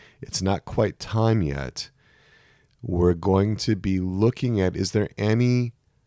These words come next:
potential objections, distractions that are gonna come up in working with that exile? Sometimes there can be a lot of switching among parts going on inside of us, a lot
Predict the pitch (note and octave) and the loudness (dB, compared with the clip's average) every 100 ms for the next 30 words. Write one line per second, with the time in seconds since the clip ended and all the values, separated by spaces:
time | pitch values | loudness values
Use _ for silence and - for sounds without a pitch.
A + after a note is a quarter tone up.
0 | _ _ _ _ _ _ _ _ _ _ | _ _ _ _ _ _ _ _ _ _
1 | _ - B2+ - A2 G2+ G2+ - F#2 F2+ | _ -6 -4 -4 0 0 0 2 4 4
2 | E2+ - _ _ _ _ _ - E2+ G2 | 0 -6 _ _ _ _ _ -10 0 2
3 | F#2 - F#2+ E2+ - - - G2 F2+ F2 | 2 -2 -4 -4 -4 -6 0 2 2 2
4 | - G#2 F2 - D#2+ F2 F#2 - G2 E2 | -2 -2 -2 -4 -2 -2 -2 -2 -2 0
5 | D2+ - - _ _ _ _ _ _ _ | -4 -8 -20 _ _ _ _ _ _ _
6 | _ - G2 F2+ F2 E2 - - F2 E2+ | _ -4 0 2 0 -2 -8 -4 -2 0
7 | - D#2+ D2 D2+ - E2+ - F2 D#2 - | -2 -4 -6 -12 -18 -20 -6 -2 -2 -2
8 | E2 D#2 D2+ - - - - _ _ - | -4 -4 -8 -8 -8 -10 -14 _ _ -20
9 | - _ _ _ _ - - B2 B2 C3+ | -20 _ _ _ _ -4 4 6 6 4
10 | C3 C3 A#2+ - G2+ F#2+ F#2 F#2 - - | 4 4 2 2 4 6 6 4 0 -2
11 | - G#2+ G#2+ - A2 G#2 G2 F#2 E2+ E2 | 2 4 4 4 4 4 2 2 2 -2
12 | - F#2 F2 - - E2 E2 E2 E2 D#2 | 0 2 0 -2 -4 0 2 2 0 -2
13 | - D2+ D2 C#2 D#2+ E2 D#2+ | -2 -2 -4 -4 -2 0 -2